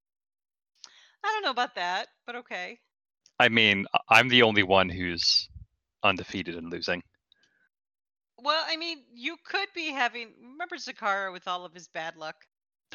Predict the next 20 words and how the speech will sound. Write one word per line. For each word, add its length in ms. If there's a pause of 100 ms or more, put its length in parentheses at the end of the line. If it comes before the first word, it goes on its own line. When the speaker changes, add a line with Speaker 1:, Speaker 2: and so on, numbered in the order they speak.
(180)
Speaker 2:
I 60
do 200
remember. 420 (220)
Speaker 1:
So, 280
I 120
mean, 200
it 120
could 160
just 220
be 100
that. 220 (100)
You, 140
you 380
are 120
just 540
seeing 260
your 200
string 380
of 100 (720)
bad 260